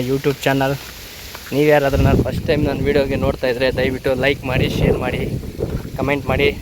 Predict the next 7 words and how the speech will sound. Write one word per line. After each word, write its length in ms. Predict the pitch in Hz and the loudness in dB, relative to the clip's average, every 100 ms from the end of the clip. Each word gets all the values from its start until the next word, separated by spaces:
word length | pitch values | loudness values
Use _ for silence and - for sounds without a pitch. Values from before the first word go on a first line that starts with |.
| - - - - - - - - | -10 -18 -20 -8 -6 -6 -8 -12
ಪ್ಲೀಸ್ 240 | - 151 - 151 | -4 -2 2 2
ಸಬ್ಸ್ಕ್ರೈಬ್ 420 | 143 - 165 151 | 0 0 0 2
ಮಾಡ್ಕೊಳ್ಳಿ. 380 | 147 - 135 143 139 - - - - - - - - - - - - - - - - | -2 0 0 2 0 -4 -18 -18 -20 -20 -20 -20 -20 -20 -18 -18 -16 -14 -10 -8 -2
ಇವತ್ತು 320 | 131 131 139 139 135 131 | -2 0 2 2 2 2
ಏನಪ್ಪ 260 | 139 139 139 131 131 135 - - - 120 | 0 0 0 0 0 -4 -12 -18 -14 -8
ಅಂತಂದ್ರೆ 400 | 120 123 120 127 - - - - - - - - - - - | -6 -4 -2 -4 -6 -14 -20 -20 -20 -16 -16 -16 -20 -10 -4
ಸಂಡೇ 340 | 127 131 131 | -2 2 2